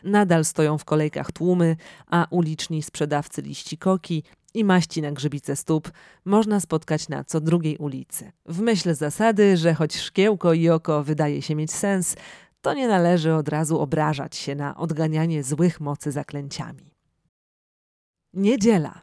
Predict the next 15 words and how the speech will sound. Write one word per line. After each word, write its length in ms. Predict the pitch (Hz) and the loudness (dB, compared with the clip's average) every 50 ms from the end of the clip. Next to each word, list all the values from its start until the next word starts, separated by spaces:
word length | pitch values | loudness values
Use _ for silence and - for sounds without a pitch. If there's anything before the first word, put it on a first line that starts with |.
| _ _ - - | _ _ -18 -10
Cotygodniowy 720 | - - 196 165 185 170 175 170 151 185 202 196 170 180 180 | -4 -4 -2 0 0 0 0 0 0 0 0 2 2 0 0
bazar 420 | 156 151 151 151 135 147 147 156 156 | 0 0 -2 -2 -2 -2 -4 -4 -6
w 100 | - - | -8 -12
Cañar, 480 | - 151 143 147 143 139 131 120 113 - - _ _ _ - | -14 -12 -10 -10 -10 -12 -12 -14 -16 -18 -20 _ _ _ -2
małym, 380 | 202 220 226 233 240 226 214 - | 0 0 2 2 2 2 0 0
urokliwym 540 | - 190 170 160 - 165 160 135 151 151 147 | 0 0 0 -2 -2 -4 -6 -6 -6 -6 -6
miasteczku 460 | 143 143 147 - 147 135 - - 156 | -6 -8 -6 -6 -8 -10 -8 -8 -10
w 100 | - - - | -10 -6 -4
Andach, 520 | - 170 170 165 151 151 151 156 - - | -2 -2 -2 -2 -2 -2 -4 -4 -8 -12
które 360 | - - - 156 156 151 147 147 | -12 -6 -4 -2 -2 -2 -2 -4
swoją 380 | - - 151 151 151 147 147 | -6 -4 -2 -2 0 -2 -2
nazwę 360 | 156 165 180 165 156 160 165 | -2 -2 -2 0 0 0 0
zawdzięcza 540 | 143 160 156 147 143 170 175 170 175 170 151 | 0 0 -2 0 0 -2 -2 -2 -2 -2 -2
ludowi 440 | 151 151 151 151 180 214 202 214 185 | -2 -2 -2 -2 -2 -2 -2 -4 -6
Kanarii. 580 | - 208 202 180 185 175 151 139 - 117 95 | -6 -4 -4 -2 -2 -2 -2 -4 -8 -12 -16